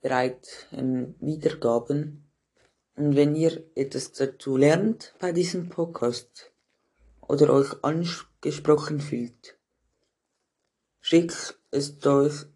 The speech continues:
doch euren besten Kollegen, Familie, die, denen, die dir etwas bedeuten, weil dann werden sie auch motivierter.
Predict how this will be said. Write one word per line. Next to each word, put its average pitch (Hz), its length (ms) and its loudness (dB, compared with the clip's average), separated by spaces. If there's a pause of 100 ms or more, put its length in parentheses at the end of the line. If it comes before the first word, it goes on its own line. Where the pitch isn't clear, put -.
(120)
doch 147 400 0 (180)
euren 143 540 6
besten 147 420 2
Kollegen, 151 800 0 (240)
Familie, 151 760 0 (500)
die, 156 460 -4 (380)
denen, 151 580 4 (1200)
die 156 240 -2
dir 147 340 2
etwas 139 340 2
bedeuten, 127 760 -2 (400)
weil 135 220 2
dann 180 520 2 (680)
werden 139 400 0
sie 156 540 -6
auch 147 480 2
motivierter. 131 840 0